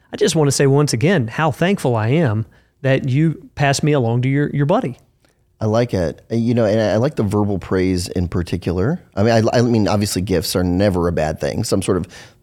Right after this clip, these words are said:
Speaker 2: thoughtful gift, not something extravagant, but the verbal praise, I mean, in that scenario, the referrer feels good about it. Like, they made a connection and it worked out,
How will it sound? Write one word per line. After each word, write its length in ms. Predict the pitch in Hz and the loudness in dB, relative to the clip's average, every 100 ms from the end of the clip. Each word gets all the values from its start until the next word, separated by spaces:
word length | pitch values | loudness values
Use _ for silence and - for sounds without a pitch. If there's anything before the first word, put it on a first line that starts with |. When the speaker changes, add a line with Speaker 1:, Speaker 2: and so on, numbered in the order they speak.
| _ | _
Speaker 2:
thoughtful 360 | - 98 - 92 | -2 -2 -2 -4
gift, 200 | 71 - | -4 -2
not 180 | 107 | -2
something 280 | - 101 95 | 0 -2 -2
extravagant, 640 | - - 92 67 76 76 - - _ _ _ - | -2 -2 -2 -2 -2 -4 -6 -16 _ _ _ -6
but 340 | 104 92 - | -2 -2 -2
the 80 | 98 | -2
verbal 320 | 92 123 131 | 0 2 0
praise, 560 | 104 107 92 92 87 - | 0 0 2 0 -2 -4
I 20 | |
mean, 280 | 98 87 76 - | -2 0 -4 -4
in 140 | 104 104 | 0 2
that 180 | 90 | 2
scenario, 720 | - 107 107 101 87 85 85 - | 0 0 2 2 2 0 -2 -8
the 360 | - 98 90 87 | -10 -4 -2 -2
referrer 800 | 73 92 - 175 147 120 117 120 _ _ _ _ _ _ _ _ | -2 -4 -2 0 2 0 0 -4 _ _ _ _ _ _ _ _
feels 260 | - 160 151 | -4 -2 0
good 240 | 87 131 | 0 0
about 300 | 202 92 71 - | 0 0 -2 -6
it. 220 | - - | -6 -6
Like, 300 | 101 85 - - | -6 -6 -10 -8
they 100 | 110 | -2
made 200 | 151 170 | 0 0
a 40 | |
connection 640 | 165 127 117 156 - 73 - | -2 -2 -2 -2 -4 -4 -4
and 120 | 95 | -2
it 100 | 104 | -2
worked 320 | 101 117 131 | 0 0 0
out, 420 | 101 135 - - | 0 0 -2 -6